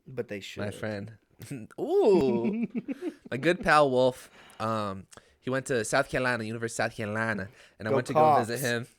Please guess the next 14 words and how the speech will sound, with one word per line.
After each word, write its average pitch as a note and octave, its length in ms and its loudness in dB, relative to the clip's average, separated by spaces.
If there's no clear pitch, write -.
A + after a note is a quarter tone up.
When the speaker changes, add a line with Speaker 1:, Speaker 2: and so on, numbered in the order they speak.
Speaker 2:
Go C3 180 2
Cox. E3+ 800 8
Speaker 1:
<laughs> - 400 -18
Speaker 2:
Fucking. - 380 -18
<laughs> - 60 -20
Uh, A2 440 2
we C3 180 -2
went. C#3+ 280 -2
I C3 80 0
went D3+ 200 0
there. C#3 200 4
I B2 40 4
surprised D3+ 500 2
him C#3 300 -2